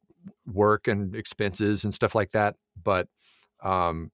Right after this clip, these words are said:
Cloze has a bunch of really good advanced features, uh, like mail merge and stuff like that, where I can literally send, uh, with a click of a button, I can send an email to every single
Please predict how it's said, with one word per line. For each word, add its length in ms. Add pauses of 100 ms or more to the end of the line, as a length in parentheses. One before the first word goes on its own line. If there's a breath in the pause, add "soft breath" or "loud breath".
(560)
Cloze 420
has 180
a 60
bunch 360
of 140
really 280
good 300
advanced 560
features, 720 (580 soft breath)
uh, 480 (160)
like 220
mail 340
merge 440
and 100
stuff 200
like 160
that, 220
where 120
I 120
can 220
literally 380
send, 580 (640 soft breath)
uh, 380
with 160
a 60
click 260
of 100
a 60
button, 380
I 100
can 140
send 300
an 100
email 340
to 200 (100)
every 400
single 640